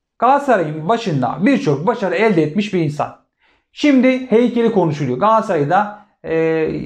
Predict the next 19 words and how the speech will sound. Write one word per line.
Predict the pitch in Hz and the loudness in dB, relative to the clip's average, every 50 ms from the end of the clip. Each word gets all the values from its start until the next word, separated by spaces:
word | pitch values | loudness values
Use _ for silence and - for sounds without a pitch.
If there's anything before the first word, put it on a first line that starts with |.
| - - - | -12 -12 -4
yönetimin | 165 185 208 220 202 - 196 185 | 0 2 2 2 0 -2 -2 0
aldığı | 185 185 190 185 180 170 | 2 2 2 2 0 0
karara | 175 190 196 196 190 | 0 2 2 2 2
göre | 175 135 135 156 190 214 208 - - - _ _ _ | 0 0 0 0 0 0 -2 -6 -14 -20 _ _ _
Fatih | - 202 185 180 180 | 0 0 0 0 0
Terim'in | - 190 - 160 196 220 214 - - - | -2 -2 0 0 0 -2 -2 -4 -4 0
heykeli | - 233 226 - - 185 202 196 | 0 2 2 0 0 0 0 2
dikilecek. | 175 170 - 175 160 156 147 - _ _ _ - | 0 0 0 2 2 2 0 0 _ _ _ -4
Bence | - 285 262 226 262 226 | -2 0 0 2 2 2
dikilsin. | 262 - 247 208 - - 131 - - - - _ _ | 2 2 2 2 2 -2 -4 -6 -8 -14 -20 _ _
Hak | _ _ - 233 247 247 | _ _ -4 -2 -2 0
ediyor. | 254 220 185 165 123 - - - - _ _ _ _ _ _ _ _ _ _ _ _ _ _ _ _ _ | 0 0 2 0 0 -2 -4 -10 -20 _ _ _ _ _ _ _ _ _ _ _ _ _ _ _ _ _
Sizlere | _ - 202 202 233 233 233 220 196 | _ -6 0 2 2 4 4 2 2
bunu | 214 220 214 | 0 0 2
sormak | - 202 190 196 214 - | 2 2 2 2 0 -2
istiyorum. | - - - 135 107 107 - - _ _ _ _ _ _ _ _ _ _ | -2 -4 -4 -4 -4 -6 -10 -16 _ _ _ _ _ _ _ _ _ _
Hak | - 269 262 269 | 0 0 2 2
ediyor | 269 226 240 220 190 170 | 2 2 4 2 2 0
mu? | 160 190 214 208 - - | -2 -6 -8 -10 -14 -20